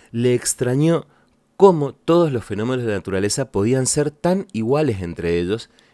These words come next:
y llegó a la conclusión de que debía haber un reducido número de moldes que se encuentran detrás de todo lo que vemos a nuestro alrededor.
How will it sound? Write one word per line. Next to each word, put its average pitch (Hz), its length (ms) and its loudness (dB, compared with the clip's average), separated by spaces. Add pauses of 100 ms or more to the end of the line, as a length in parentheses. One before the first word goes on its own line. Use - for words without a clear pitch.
(120)
y 160 80 2
llegó 180 160 6
a 196 40 2
la 196 100 0
conclusión 156 460 -2
de 156 120 -2
que 127 100 -2
debía 120 460 0
haber 107 320 -2
un 123 100 -4
reducido 110 560 -2
número 123 320 0
de 101 140 0
moldes 113 460 0
que 87 100 -10
se 90 120 -6
encuentran 117 540 -4 (380)
detrás 120 500 -6
de 135 300 -2 (680)
todo 98 240 4
lo 98 140 -2
que 139 100 0
vemos 107 300 0
a 92 60 -2
nuestro 78 260 -8
alrededor. 69 480 -6